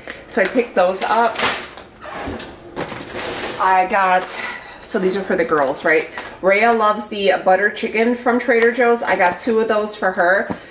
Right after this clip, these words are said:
For the whole thing is four hundred calories, and she likes them.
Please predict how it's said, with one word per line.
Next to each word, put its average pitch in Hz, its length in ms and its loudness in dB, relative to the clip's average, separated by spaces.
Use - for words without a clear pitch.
For 254 100 4
the 220 80 2
whole 233 180 4
thing 247 220 2
is 247 140 -2
four 196 220 0
hundred 208 260 -2
calories, 196 640 -2
and 175 180 -4
she 180 320 -4
likes 160 360 -2
them. 269 300 2